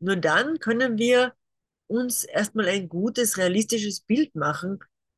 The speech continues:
von der eigentlichen Persönlichkeit des Hundes. Von seinen Stärken, von seinen Schwächen vielleicht, wo er sich einfach schwer tut, wo er Herausforderungen hat.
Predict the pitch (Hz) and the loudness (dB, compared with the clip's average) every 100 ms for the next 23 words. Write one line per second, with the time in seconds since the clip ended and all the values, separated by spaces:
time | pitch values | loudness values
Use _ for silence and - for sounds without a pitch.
0 | _ 185 185 180 - 160 208 220 208 175 | _ -2 2 0 0 0 2 2 0 -4
1 | 165 226 285 226 - 135 143 - - - | -2 0 0 -2 -6 -12 -12 -14 -16 -18
2 | - - _ _ _ _ _ _ _ _ | -18 -18 _ _ _ _ _ _ _ _
3 | _ _ 165 165 160 151 269 247 208 - | _ _ -8 -6 -6 -2 2 2 2 -6
4 | 185 185 180 - - _ _ - 160 160 | -8 -8 -8 -12 -20 _ _ -8 -4 -4
5 | 156 151 - 202 208 208 180 190 170 165 | -4 -8 -2 0 0 -4 -6 -2 2 2
6 | 160 - 160 160 156 156 147 - - - | -2 -8 -4 -4 -4 -8 -10 -14 -14 -16
7 | - 196 202 202 196 180 156 156 151 180 | -2 2 2 2 -4 -2 -2 -2 0 0
8 | 208 - 170 165 156 151 135 - | 0 0 -2 -2 -6 -6 -8 -12